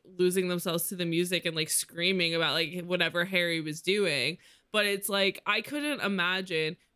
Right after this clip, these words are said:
being, like, in lower bowl at, like, a venue and, like, still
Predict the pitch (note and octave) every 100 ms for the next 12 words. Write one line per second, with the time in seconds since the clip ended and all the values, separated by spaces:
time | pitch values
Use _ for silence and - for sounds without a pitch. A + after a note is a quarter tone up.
0 | _ G3+ F#3+ F#3 F3+ E3 E3 - G3 F#3
1 | D#3+ D#3 D#3+ E3+ E3 D#3 D#3 F3 G#2+ D3+
2 | G#2 D#3+ E3 D3+ C#3+ E3+ G#3+ A#3 A3 D#3+
3 | E3+ D#3+ E3+ - - - G3 E3 E3